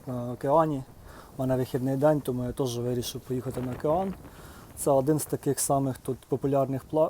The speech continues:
пляжів, е, в місті Крайчерч. Е, дуже розвинута інфраструктура, хорошо. Е, такі доріжки, які нас, вас прямо виводять на берег океану.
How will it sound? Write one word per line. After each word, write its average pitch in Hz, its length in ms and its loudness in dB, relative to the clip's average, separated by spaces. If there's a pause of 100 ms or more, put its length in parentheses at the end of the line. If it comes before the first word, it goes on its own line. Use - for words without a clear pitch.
пляжів, 160 420 4
е, - 260 -16 (580)
в 127 40 -6
місті 135 300 -4
Крайчерч. 135 680 -2 (760)
Е, 117 540 -8
дуже 123 260 -2
розвинута 123 460 -4
інфраструктура, 131 680 0
хорошо. 165 580 -2 (760)
Е, 117 460 -6
такі - 220 -6
доріжки, 139 640 0 (300)
які - 160 -10
нас, - 260 -10 (400)
вас - 160 -6
прямо 123 400 -4 (240)
виводять 123 440 -4
на 131 60 -4
берег 127 280 -4
океану. 127 540 -4